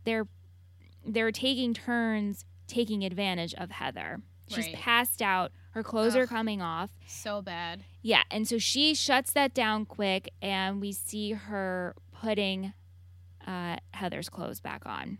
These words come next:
Speaker 1: which I was
Speaker 2: Thank
Speaker 1: like,
Speaker 2: goodness.
Speaker 1: "Thank God for Marissa."
Speaker 2: Yeah. Thank God for Marissa.
Speaker 1: I know.
Speaker 2: But, like,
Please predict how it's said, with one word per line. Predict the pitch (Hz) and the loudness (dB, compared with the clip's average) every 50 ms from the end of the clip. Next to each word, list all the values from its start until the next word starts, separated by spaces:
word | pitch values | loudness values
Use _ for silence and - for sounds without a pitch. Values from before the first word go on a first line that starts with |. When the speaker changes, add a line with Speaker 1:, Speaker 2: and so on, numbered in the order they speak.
| - - - | -12 -12 -12
Speaker 1:
which | 208 196 - | -10 -8 -8
I | - - | -8 -8
was | - | -6
Speaker 2:
Thank | 196 | -6
Speaker 1:
like, | 160 160 - 190 | -6 -6 -6 -8
Speaker 2:
goodness. | 196 190 175 165 160 170 196 - - | -10 -10 -10 -12 -10 -12 -12 -8 -4
Speaker 1:
"Thank | 208 220 247 269 269 | -2 0 0 0 -2
God | 254 226 196 190 180 - | -2 -2 -2 -2 -2 -4
for | - 185 | -6 -10
Marissa." | 180 160 120 113 104 | -8 -8 -8 -6 -6
Speaker 2:
Yeah. | 196 175 160 - 107 135 202 - - - | -4 -4 -4 -4 -4 -6 -10 -12 -12 -8
Thank | - 277 294 269 | -6 -6 -4 -2
God | 269 262 285 311 302 | -2 0 0 -2 -2
for | - 294 | -4 -6
Marissa. | 240 214 196 185 180 190 - - 190 180 165 165 165 180 196 - - - - - | -6 -6 -6 -8 -8 -10 -10 -10 -10 -10 -10 -10 -12 -12 -14 -16 -18 -12 -6 -2
Speaker 1:
I | 214 | 0
know. | 226 302 330 294 - - 247 | 2 2 2 2 0 -2 -8
Speaker 2:
But, | - 226 226 208 | -6 -4 -4 -4
like, | 208 226 220 214 220 - - | -2 -2 -4 -4 -6 -10 -14